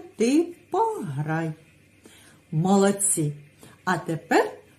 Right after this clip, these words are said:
починаємо нашу роботу. Для роботи нам потрібно буде білий папір, клейоночка,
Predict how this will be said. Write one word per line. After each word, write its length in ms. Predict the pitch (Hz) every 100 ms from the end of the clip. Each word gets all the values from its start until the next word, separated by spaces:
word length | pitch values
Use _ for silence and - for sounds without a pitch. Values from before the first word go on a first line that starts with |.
| -
починаємо 960 | 190 - 196 156 147 208 392 349 339
нашу 540 | 220 165 185 196 - 175
роботу. 560 | 175 147 135 117 - 139 _ _ - - -
Для 200 | 156 202
роботи 680 | 240 226 196 190 202 294
нам 340 | 302 262 196 196
потрібно 840 | 294 339 339 247 196 156 156 190
буде 460 | 208 196 139 120 - - - _ - - _ -
білий 440 | 165 165 175 165 160
папір, 1000 | - 160 151 - 156 165 185 220 269 - - - _ _ _ - - - -
клейоночка, 1120 | - 359 320 185 165 151 151 165 202 - 285